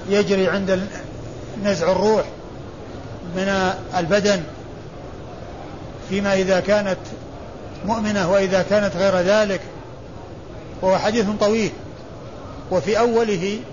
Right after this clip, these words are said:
أن النبي عليه الصلاة والسلام أنهم جاءوا بجنازة ولما يلحد، يعني معناه أنه،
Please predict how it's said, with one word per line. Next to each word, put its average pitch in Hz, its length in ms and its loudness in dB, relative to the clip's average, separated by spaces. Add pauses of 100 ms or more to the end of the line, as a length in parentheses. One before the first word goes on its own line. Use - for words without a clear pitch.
(440)
أن 214 140 0
النبي 208 380 2
عليه 190 320 4
الصلاة 185 220 0
والسلام 214 480 2 (1300)
أنهم 190 360 0
جاءوا 202 280 4
بجنازة 185 760 2
ولما 190 360 2
يلحد، 226 380 4 (840)
يعني 185 200 2
معناه 190 340 0
أنه، 196 420 2